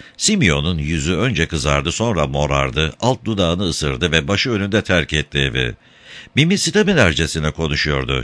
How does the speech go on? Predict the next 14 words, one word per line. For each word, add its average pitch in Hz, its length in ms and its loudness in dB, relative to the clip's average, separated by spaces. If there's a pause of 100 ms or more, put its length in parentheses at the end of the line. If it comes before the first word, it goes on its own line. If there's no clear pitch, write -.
"Çok 226 260 2
kaba 208 280 4
davrandın 165 500 4
ona." 160 340 2 (540)
"Seviyorsun 120 580 4
herhalde 85 400 4
onu." 71 360 0 (480)
"İkinizi 208 500 2
de 117 80 6
seviyorum. 95 640 2 (100)
O 196 160 -2
kahraman 185 640 2
ve 185 80 4
romantik, 175 500 0